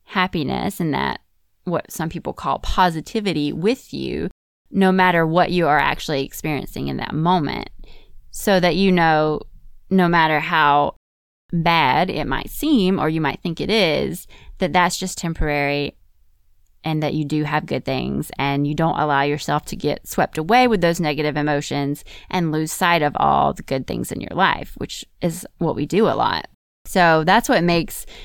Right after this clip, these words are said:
the difference. And it's not about always being happy all the time. It's about being able to experience all those emotions and know that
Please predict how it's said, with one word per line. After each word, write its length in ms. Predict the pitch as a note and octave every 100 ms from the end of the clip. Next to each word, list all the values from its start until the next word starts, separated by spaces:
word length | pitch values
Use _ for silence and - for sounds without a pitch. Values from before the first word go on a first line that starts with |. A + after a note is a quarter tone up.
| - -
the 100 | F#3+
difference. 640 | E3+ E3+ D3+ D3 - -
And 260 | - D#3 D#3
it's 220 | D3+ -
not 220 | F3 D#3+
about 440 | E3 D3+ D3 D3 D3+ _ _ _ _ -
always 360 | E3 E3 D#3+ D#3
being 300 | D3+ D3 D3+
happy 440 | - F4 E4+ F3+
all 160 | D3+ D3
the 80 | D3
time. 420 | - D3 D3 C#3+
It's 140 | D#3
about 280 | F3 D#3+ C#3+
being 280 | F3 F3+ D#3+
able 260 | D#3+ D#3
to 400 | D3 - D3+ D3+ -
experience 800 | - C#3+ - - F3 D#3+ D3+ - -
all 200 | - G#3
those 240 | A#3+ D#3+ C#3
emotions 720 | C#3+ C#3+ C#3+ C#3+ C#3+ C#3+ - - - _ _ - - -
and 200 | E3+ E3+
know 280 | D#3+ D#3+ D#3
that 300 | D3+ D#3